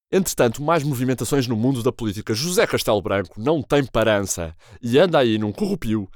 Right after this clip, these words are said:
a prometer coisas às pessoas. Esta semana, Castelo Branco informou os eleitores de que vai convidar Georgina Rodrigues para ser sua ministra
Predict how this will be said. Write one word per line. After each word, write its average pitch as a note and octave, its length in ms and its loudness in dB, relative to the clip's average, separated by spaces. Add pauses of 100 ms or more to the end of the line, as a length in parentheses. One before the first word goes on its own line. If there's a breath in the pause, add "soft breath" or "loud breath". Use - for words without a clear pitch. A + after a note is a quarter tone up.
(140)
a G#2 100 -4
prometer G3 360 0
coisas C#3 340 4
às C#3 140 -2
pessoas. A#2 400 0 (340)
Esta G2+ 200 -6
semana, F3+ 400 0 (360)
Castelo A#2+ 320 0
Branco B2+ 420 2 (200)
informou G#2+ 400 2
os F3 100 2
eleitores B2+ 540 0 (260)
de G#2 120 -8
que - 120 -12
vai C3 200 2
convidar A2 420 -2
Georgina C3 520 0
Rodrigues C#3+ 640 0 (320)
para F2+ 160 -6
ser B2+ 200 -2
sua E3 180 -2
ministra A2 500 -4